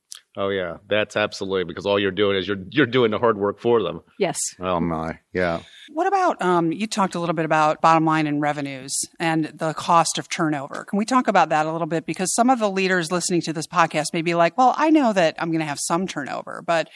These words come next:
Speaker 3: uh, do you have any advice for when you really have crossed some sort of line that it's almost like red alert,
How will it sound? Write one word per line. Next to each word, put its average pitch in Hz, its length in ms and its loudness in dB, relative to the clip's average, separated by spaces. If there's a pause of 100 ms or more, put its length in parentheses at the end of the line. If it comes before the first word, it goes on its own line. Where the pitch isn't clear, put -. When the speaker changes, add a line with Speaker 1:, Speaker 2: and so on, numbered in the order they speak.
(380)
Speaker 3:
uh, - 160 -8
do 190 140 -4
you 277 80 2
have 247 200 8
any 214 200 2
advice 175 400 0
for 170 160 -2
when 170 420 0
you 165 580 -12
really 175 280 -6
have 156 260 -4 (160)
crossed 160 300 2
some 175 100 -6
sort 160 180 -2
of 147 60 -6
line 151 300 -2
that 143 100 -4
it's 139 160 -8
almost 147 260 -4
like 131 140 -10
red 151 240 0
alert, 147 460 -4